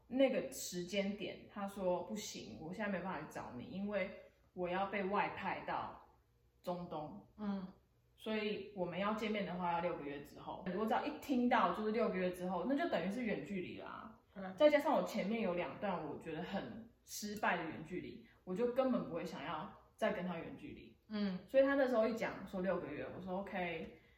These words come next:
Speaker 1: 我也没有完全拒绝他说我们不要继续聊天，但是我就自己心里就觉得：“OK，只是
Speaker 2: 聊聊。”
Speaker 1: 只是聊聊。所以他就后来就外派了。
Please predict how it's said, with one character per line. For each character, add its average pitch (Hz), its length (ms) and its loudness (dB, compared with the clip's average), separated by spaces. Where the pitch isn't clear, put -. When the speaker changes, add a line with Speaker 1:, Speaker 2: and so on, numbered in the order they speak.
Speaker 1:
我 269 120 8
也 294 100 10
没 233 100 4
有 202 360 4
完 180 200 -2
全 180 240 -4
拒 185 220 -6
绝 143 160 -8
他 165 200 -8
说 180 140 -6
我 151 60 -4
们 - 160 -8
不 139 80 -10
要 147 140 -6
继 160 100 -10
续 - 140 -12
聊 127 140 -8
天， - 240 -12
但 190 160 -4
是 208 80 -4
我 180 120 -4
就 - 500 -6
自 254 100 -6
己 202 140 0
心 202 180 0
里 180 120 2
就 175 120 -2
觉 147 160 -6
得： 135 160 -4
“OK， 151 440 -8
只 - 100 -14
是 147 380 -8
Speaker 2:
聊 185 240 -2
聊。” 185 220 -6
Speaker 1:
只 208 160 -2
是 269 140 -2
聊 170 240 2
聊。 - 380 -6
所 247 180 4
以 254 40 8
他 262 160 6
就 269 160 8
后 - 140 4
来 269 140 6
就 196 100 0
外 190 200 4
派 156 240 -2
了。 - 120 -8